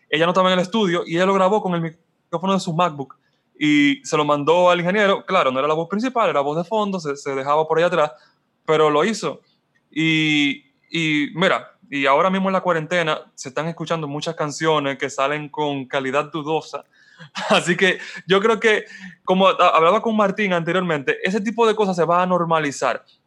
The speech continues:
porque ya la cuarentena puso a todo el mundo al mismo nivel. Todo el mundo está trabajando con lo mismo ahora mismo. Los cantantes súper famosos están trabajando con lo que tienen en su casa.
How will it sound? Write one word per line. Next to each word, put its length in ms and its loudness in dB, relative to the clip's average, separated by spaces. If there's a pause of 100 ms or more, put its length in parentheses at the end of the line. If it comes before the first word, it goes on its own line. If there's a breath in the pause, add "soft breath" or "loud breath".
(140)
porque 300 0
ya 100 4
la 140 2
cuarentena 480 2
puso 180 -6
a 40 -6
todo 140 2
el 60 0
mundo 240 -2
al 60 0
mismo 180 -6
nivel. 240 -8 (1200)
Todo 120 4
el 60 2
mundo 100 0
está 100 -2
trabajando 440 2
con 160 0
lo 80 -2
mismo 260 -4
ahora 120 -2
mismo. 320 -12
Los 140 -2
cantantes 540 -2
súper 240 -6
famosos 360 0
están 180 0
trabajando 340 0
con 100 -4
lo 80 -2
que 80 -2
tienen 220 -2
en 80 -4
su 200 -12
casa. 360 -8